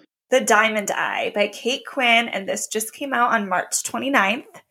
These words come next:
Just when I thought that I was burnt out on World War Two fiction, Kate Quinn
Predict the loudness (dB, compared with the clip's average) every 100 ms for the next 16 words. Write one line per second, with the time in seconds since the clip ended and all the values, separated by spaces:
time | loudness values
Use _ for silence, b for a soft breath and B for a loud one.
0 | _ _ _ _ _ -12 0 4 4 2
1 | -4 -4 -2 2 4 4 4 2 2 0
2 | -4 -2 0 0 0 2 4 2 2 0
3 | 2 2 2 4 2 0 -4 -4 -6 -2
4 | -2 -2 -4 0 0 2 0 0 0